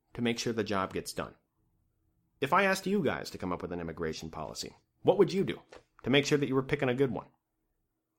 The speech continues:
If the government has ever actually considered a policy of completely open borders, it's easy to imagine them, i-, if you think of them as an entity commissioned to do a job, going back and looking at history, right?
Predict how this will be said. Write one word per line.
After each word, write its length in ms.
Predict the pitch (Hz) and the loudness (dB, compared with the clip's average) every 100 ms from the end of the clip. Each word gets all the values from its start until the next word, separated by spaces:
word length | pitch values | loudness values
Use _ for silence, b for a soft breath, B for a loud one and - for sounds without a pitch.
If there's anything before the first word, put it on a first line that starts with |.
| - | 0
If 300 | 180 180 - | 0 0 -2
the 100 | 123 | 2
government 340 | 117 107 95 | 4 4 0
has 140 | 98 | 0
ever 180 | 104 98 | 2 2
actually 640 | 82 92 - 95 87 80 - | 2 -2 -2 -2 -2 -4 -6
considered 540 | - 95 - 120 98 | -4 -2 0 0 2
a 80 | 82 | 0
policy 480 | - - 98 92 98 | -4 -2 -2 0 -4
of 100 | 90 | -4
completely 560 | - 95 - 139 110 101 | -6 -4 -2 -2 0 0
open 280 | 98 92 | 0 -2
borders, 420 | 90 107 78 - b b b b _ _ _ - | 0 0 0 -8 b b b b _ _ _ -2
it's 180 | 151 208 | -2 0
easy 240 | 226 226 | 2 4
to 120 | 185 | 4
imagine 420 | 135 127 113 90 | 4 4 0 -2
them, 140 | - - _ - | -6 -12 _ -4
i-, 160 | 113 104 | -4 -4
if 160 | 127 139 | -4 -2
you 60 | |
think 180 | 135 196 | 0 0
of 100 | 160 | 2
them 140 | 147 131 | 2 2
as 200 | 120 110 | 2 0
an 80 | - | 0
entity 500 | 131 139 123 123 110 | 0 -2 -4 -4 -4
commissioned 580 | - 104 107 - 107 | -2 0 0 0 -4
to 60 | 98 | -4
do 200 | 92 101 | -2 0
a 60 | 92 | 0
job, 360 | 101 92 87 B B B - | 2 2 0 B B B 6
going 260 | 170 180 | 6 8
back 220 | 156 139 | 8 6
and 140 | 127 113 | 4 2
looking 260 | 113 104 | 2 0
at 100 | 92 | -2
history, 440 | - 85 - 60 - _ _ _ - | -2 -4 -4 -10 -12 _ _ _ -2
right? 240 | 113 123 | 0 0